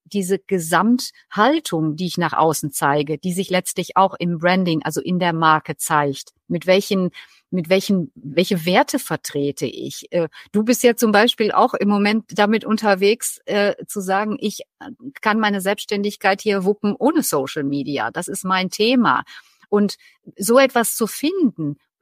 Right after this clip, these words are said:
mit welch-, welche Haltung habe ich bezogen auf mein Thema und damit dann rauszugehen und das dann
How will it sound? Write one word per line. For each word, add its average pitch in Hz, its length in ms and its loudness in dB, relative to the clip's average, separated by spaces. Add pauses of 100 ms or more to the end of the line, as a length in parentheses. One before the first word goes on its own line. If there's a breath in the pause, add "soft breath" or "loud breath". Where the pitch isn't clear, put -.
(160)
mit 208 240 -2
welch-, 214 280 -2
welche 202 400 -2
Haltung 269 520 0
habe 240 200 0
ich 269 160 -6
bezogen 240 440 0
auf - 200 -2
mein 214 300 0
Thema 269 560 2 (320 soft breath)
und 220 280 -2
damit 214 440 0
dann 233 140 2
rauszugehen 185 880 0
und 170 180 -6
das 208 260 -2
dann 202 280 0